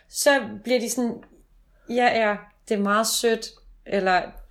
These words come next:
"Nu er du også lidt naiv," eller sådan, ikke? Som, altså, de synes alle sammen, det lyder rigtig, rigtig dejligt, men de tror bare ikke på, at det kan lade sig gøre i virkeligheden.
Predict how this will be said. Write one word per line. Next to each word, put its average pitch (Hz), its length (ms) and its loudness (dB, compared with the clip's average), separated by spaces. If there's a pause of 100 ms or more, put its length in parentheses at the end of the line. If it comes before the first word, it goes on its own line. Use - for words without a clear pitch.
"Nu 220 120 0
er 220 40 0
du 220 100 0
også 214 260 2
lidt 214 160 -2
naiv," 254 480 0 (100)
eller 196 300 2
sådan, 226 280 -4
ikke? 285 180 -4
Som, 220 580 2 (920)
altså, 220 240 2
de 233 80 0
synes 330 220 4
alle 330 200 6
sammen, 339 220 2
det 269 100 0
lyder 285 320 2
rigtig, 262 400 0 (300)
rigtig 277 300 2
dejligt, 277 400 2 (340)
men 226 180 2
de 202 100 -4
tror 302 160 4
bare 233 140 2
ikke 220 120 -4
på, 254 60 0
at 233 100 0
det 233 80 -4
kan 214 100 -2
lade 196 120 0
sig 202 80 -6
gøre 208 220 2
i 226 40 -2
virkeligheden. 233 540 -2